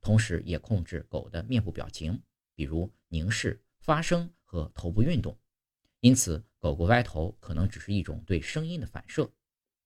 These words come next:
第三，歪头会有奖励。狗狗比你想象的要聪明，当它们发现歪头会得到主人额外的关注，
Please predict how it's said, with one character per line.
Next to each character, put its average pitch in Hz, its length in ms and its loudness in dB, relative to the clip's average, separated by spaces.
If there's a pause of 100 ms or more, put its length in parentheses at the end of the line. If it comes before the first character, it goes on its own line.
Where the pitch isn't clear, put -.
(400)
第 143 80 -6
三， 175 300 4 (480)
歪 220 180 10
头 110 420 2
会 - 160 4
有 165 120 2
奖 - 220 -8
励。 117 200 -2 (840)
狗 107 180 12
狗 131 140 10
比 147 140 4
你 143 100 4
想 - 220 2
象 95 120 2
的 85 60 0
要 78 80 0
聪 98 240 0
明， 85 180 -2 (220)
当 101 100 4
它 110 120 4
们 - 100 4
发 104 160 0
现 110 220 0 (160)
歪 175 180 8
头 95 300 2
会 113 180 0
得 98 140 2
到 110 100 6
主 82 180 -4
人 78 200 -4
额 90 180 0
外 139 100 4
的 123 60 -4
关 185 240 2
注， - 180 0